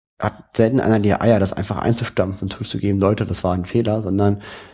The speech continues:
nach dem Motto, „Jetzt habe ich hier so viel Geld ausgegeben, es muss hier irgendwas rauskommen. Das ist politisch so gewollt.“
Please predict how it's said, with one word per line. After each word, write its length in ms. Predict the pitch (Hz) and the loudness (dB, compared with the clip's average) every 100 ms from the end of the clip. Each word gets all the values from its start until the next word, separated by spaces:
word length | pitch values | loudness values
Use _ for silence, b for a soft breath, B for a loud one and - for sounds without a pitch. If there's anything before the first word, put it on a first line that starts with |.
| _ | _
nach 160 | - - | -6 -2
dem 120 | 113 | 2
Motto, 160 | 110 110 | 4 4
„Jetzt 120 | 104 | 2
habe 120 | 117 117 | 2 0
ich 80 | |
hier 120 | 117 104 | 0 0
so 80 | 135 | 0
viel 180 | 127 127 | 0 2
Geld 220 | 117 123 | 4 4
ausgegeben, 440 | 60 98 - 95 | 2 -2 0 0
es 120 | 98 - | 0 0
muss 180 | 127 | -2
hier 240 | - 123 110 | 0 0 0
irgendwas 540 | 110 123 120 113 - | 0 0 0 -2 0
rauskommen. 480 | 107 113 - 85 80 | -2 -2 -4 -8 -4
Das 160 | 92 87 | -4 -2
ist 180 | 104 - - - | -4 -8 -20 -8
politisch 400 | 104 117 117 - | -2 0 0 -2
so 140 | 113 | 0
gewollt.“ 440 | 107 104 107 90 | 0 2 2 0